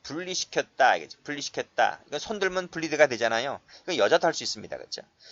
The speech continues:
이것은 용접공 부-, 불러야 돼? 다시 분리가 된 것을 다시, 다시 합치려고 하면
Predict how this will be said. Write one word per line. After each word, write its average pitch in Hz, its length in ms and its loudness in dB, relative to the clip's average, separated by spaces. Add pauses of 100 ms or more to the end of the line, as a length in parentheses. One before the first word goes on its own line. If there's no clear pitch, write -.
(140)
이것은 156 260 -4
용접공 156 460 -2
부-, - 240 -18
불러야 135 260 4
돼? 170 180 -6 (360)
다시 156 280 4
분리가 156 480 4
된 143 140 -2
것을 131 240 -2
다시, 147 580 -2 (440)
다시 117 800 0
합치려고 156 540 2
하면 123 440 2